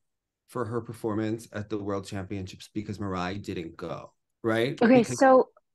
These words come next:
Speaker 2: uh,
Speaker 1: but th-, this was a weird set of circumstances. Can you walk us
Speaker 2: It
Speaker 1: through
Speaker 2: was.
Speaker 1: this?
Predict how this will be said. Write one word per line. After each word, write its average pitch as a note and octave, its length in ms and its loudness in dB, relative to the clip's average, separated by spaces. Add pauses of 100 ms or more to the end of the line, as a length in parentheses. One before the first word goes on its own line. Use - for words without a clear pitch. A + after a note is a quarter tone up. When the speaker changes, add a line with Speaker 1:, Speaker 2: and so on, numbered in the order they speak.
(160)
Speaker 2:
uh, - 60 0 (200)
Speaker 1:
but D#3+ 100 0
th-, E3 120 -8 (200)
this G#3+ 160 4
was D#4 100 6
a D4 60 6
weird A3 300 4
set G3+ 100 6
of E3 60 4
circumstances. C#3 560 2
Can F3 160 2
you C4+ 100 6
walk G#3+ 240 4
us G3 100 2
Speaker 2:
It G3+ 60 0
Speaker 1:
through F3+ 80 6
Speaker 2:
was. F3+ 220 4
Speaker 1:
this? - 80 -20